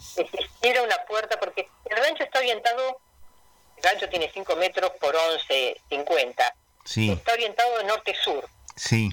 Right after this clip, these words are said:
Speaker 1: ¿No? La parte más larga, el eje más largo es norte-sur.
Speaker 2: Sí.
Speaker 1: Es muy dudoso de que hubiera una ven-, una puerta hacia el sur.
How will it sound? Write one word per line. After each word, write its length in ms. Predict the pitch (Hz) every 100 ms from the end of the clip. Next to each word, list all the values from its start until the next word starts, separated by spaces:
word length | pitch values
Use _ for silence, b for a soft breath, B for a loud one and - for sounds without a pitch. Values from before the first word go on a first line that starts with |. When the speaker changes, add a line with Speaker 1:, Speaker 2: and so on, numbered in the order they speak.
| -
Speaker 1:
¿No? 180 | 180 320 269
La 80 | -
parte 240 | 160 160
más 160 | 165 185
larga, 300 | 196 165 165
el 60 |
eje 160 | 175 185
más 160 | 175
largo 300 | 202 208 208
es 100 | 208
norte-sur. 600 | 175 165 - - - 127 - _
Speaker 2:
Sí. 360 | - - 113 202
Speaker 1:
Es 100 | 240
muy 200 | 302 381
dudoso 460 | 285 240 262 - 285
de 140 | 240 -
que 60 |
hubiera 220 | 202 233 233
una 120 | 190
ven-, 260 | 170 170 202
una 180 | 190 180
puerta 360 | 214 226 165
hacia 200 | 156 170
el 80 | 151
sur. 340 | - 165 135